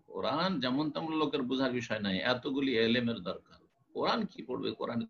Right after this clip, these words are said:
তর্জমা কি পড়বে, হাদিস কি বুঝবে? আল্লাহ বলছেন, "ওবাইয়িনাতিম মিনাল হুদা", সুস্পষ্ট হেদায়েত রয়েছে। কোরআনে যে হেদায়েত রয়েছে, কোরআন থেকে যে হেদায়েত পাওয়া যায়, সেটা একেবারে স্পষ্ট,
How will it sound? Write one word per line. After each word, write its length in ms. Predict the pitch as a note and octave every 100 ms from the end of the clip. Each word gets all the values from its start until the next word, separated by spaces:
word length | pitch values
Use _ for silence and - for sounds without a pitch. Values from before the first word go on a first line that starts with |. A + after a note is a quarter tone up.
| -
তর্জমা 320 | A#2 G#2 G2
কি 160 | -
পড়বে, 320 | F2 - - F#2
হাদিস 380 | - - G2 -
কি 120 | A2+
বুঝবে? 360 | D#2 - - _ _ _ _ _ _
আল্লাহ 180 | - E3
বলছেন, 200 | F#3 G3+
"ওবাইয়িনাতিম 680 | G3 G#3 G#3+ G#3 G3+ F#3+ F#3
মিনাল 280 | E3+ D#3+ C#3
হুদা", 500 | A#2 A#2 F#2+ F2 - _ _ _ _
সুস্পষ্ট 680 | - E3 D3+ - B3 A#3 G3+
হেদায়েত 520 | C#3+ A2+ G2+ F#2 F2
রয়েছে। 340 | E2 D#2+ - -
কোরআনে 420 | G2+ G#2+ E3+ E3+
যে 100 | D3
হেদায়েত 420 | A2+ G2 C#3+ F#3 F3+
রয়েছে, 800 | D3 A#2+ - - F#2+ E2+ E2 F2 - _ _ _ _
কোরআন 300 | A#2 C#3+ G3+
থেকে 240 | G#3+ G3+
যে 120 | F3+ D3
হেদায়েত 420 | A#2 C3 F#3 F#3+ F3+
পাওয়া 160 | D#3 B2
যায়, 160 | C3
সেটা 260 | - F3+ F3
একেবারে 480 | E3+ D#3+ A3 G#3 C#3
স্পষ্ট, 540 | - B2 F#3 F3 -